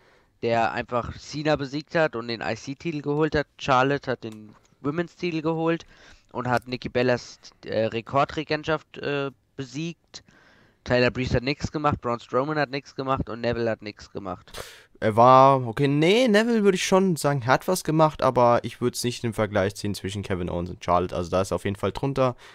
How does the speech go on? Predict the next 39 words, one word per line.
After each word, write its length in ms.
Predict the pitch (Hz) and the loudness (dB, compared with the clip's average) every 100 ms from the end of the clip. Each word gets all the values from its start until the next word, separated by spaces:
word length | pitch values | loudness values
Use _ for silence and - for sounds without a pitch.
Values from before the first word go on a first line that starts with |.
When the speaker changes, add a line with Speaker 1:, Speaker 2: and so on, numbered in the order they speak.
| - - | -20 -4
Speaker 2:
Er 160 | 104 | 2
war 420 | 104 107 104 101 - _ - | 4 6 4 0 -6 _ -6
im 320 | 98 95 85 | -4 -2 -4
Elimination 420 | 101 101 101 107 | -2 0 -2 0
Chamber 200 | 127 127 | 4 6
Match, 300 | 127 - - | 4 0 -6
er 160 | - 92 | -6 -2
war 420 | 95 98 98 95 - _ _ _ | 2 2 2 -2 -8 _ _ _
Zweiter 500 | - 101 196 120 113 | -8 2 4 6 4
beim 160 | 104 98 | 0 -2
King 220 | 113 98 | -4 -4
of 80 | - | -2
Speaker 1:
Hat 80 | |
Speaker 2:
the 40 | 95 | 0
Ring. 120 | 104 120 | 0 0
Speaker 1:
verloren. 340 | 104 113 117 - _ _ _ _ _ _ _ _ _ _ _ _ _ _ | 0 0 -2 -14 _ _ _ _ _ _ _ _ _ _ _ _ _ _
Speaker 2:
Genau, 340 | - 90 113 117 _ | -8 -4 -2 -4 _
Zweiter 260 | - 101 107 | 0 2 2
beim 120 | 98 | -2
King 180 | 110 101 | -2 -4
of 80 | 98 | -2
the 80 | |
Ring 300 | 95 110 120 - _ _ | 0 0 -2 -8 _ _
und 500 | 87 92 87 85 - _ _ _ - | -6 -4 -6 -10 -18 _ _ _ -8
ja. 180 | - - _ - - - - _ _ | -8 -8 _ -18 -18 -20 -20 _ _
Also 200 | - 117 | -4 4
auch 80 | 139 | 6
nicht, 220 | 175 - | 6 2
aber 400 | - 123 127 123 | 4 6 6 4
Speaker 1:
Er 60 | 110 | 2
hat 60 | 110 | 2
aber 160 | 117 | 2
nix, 640 | 117 131 - - - - - | 0 -6 -6 -18 -20 -18 -4
er 140 | 113 | -2
hat 60 | 110 | 0
aber 140 | 113 | -2
nix 280 | 120 - - | -4 -8 -10
irgendwie 360 | 101 123 123 | -8 -4 -4
geschafft. 540 | 120 131 135 117 - | -4 -4 -2 -2 -6